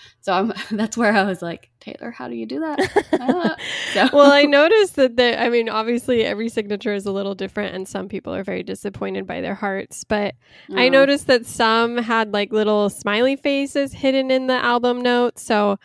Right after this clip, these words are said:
Speaker 2: I think
Speaker 1: Aw.
Speaker 2: she does take her time with them and, you know, she was bored in quarantine, so maybe it was easier to find the
Speaker 1: Yeah.
Speaker 2: <laughs>
Speaker 1: That's
Speaker 2: the
Speaker 1: true.
Speaker 2: energy to go through 'em. But as far as, like, uh, international availability, yeah, nothing but sympathy. I mean, it's kind of frustrating because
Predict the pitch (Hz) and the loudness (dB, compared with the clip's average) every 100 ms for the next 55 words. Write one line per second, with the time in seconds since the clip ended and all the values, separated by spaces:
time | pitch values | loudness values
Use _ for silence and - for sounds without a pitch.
0 | 269 240 233 233 247 277 285 285 254 233 | -10 -10 -4 2 2 2 -2 -4 -2 0
1 | 226 226 - - 233 254 220 220 226 226 | 0 -2 -4 -4 -4 0 -2 -2 -2 -2
2 | 233 226 226 226 226 226 - - 254 233 | -4 -4 -4 -4 -4 -8 -12 -10 -6 -4
3 | 208 220 - 226 208 208 202 214 208 208 | -4 -6 -6 -6 -4 -6 -4 -6 -4 -2
4 | 202 196 - 208 214 190 190 196 190 190 | -2 -4 -4 -4 -4 -8 -8 -8 -6 -6
5 | 185 - - 196 185 180 170 196 - 175 | -6 -8 -10 -12 -10 -8 -8 -10 -12 -14
6 | - - - 247 - - - _ - - | -12 -10 -6 -8 -4 -6 -6 _ -16 -6
7 | 208 214 220 220 214 220 220 202 202 208 | -4 0 2 2 2 2 2 0 -2 -4
8 | 208 226 196 190 190 208 - - - - | -4 -4 -4 -4 -4 -8 -12 -18 -18 -10
9 | - 294 262 302 - 427 330 320 302 240 | 4 6 8 6 4 4 6 4 4 2
10 | 220 208 - 214 202 196 220 208 202 196 | 2 -2 -6 -4 -2 -2 -4 -4 -4 -8
11 | - 196 185 180 - 180 175 - 190 202 | -8 -8 -6 -4 -4 -4 -4 -6 -4 -4
12 | 185 190 196 262 240 185 - 185 - - | -4 -6 -8 -6 -6 -8 -10 -12 -12 -10
13 | - - 214 214 214 202 - - 302 269 | -8 -6 -4 -4 -4 -6 -10 -4 -2 -2
14 | - 190 - 285 190 190 190 196 196 185 | -4 -8 -6 -6 -6 -6 -8 -8 -6 -6
15 | 185 - - | -8 -12 -20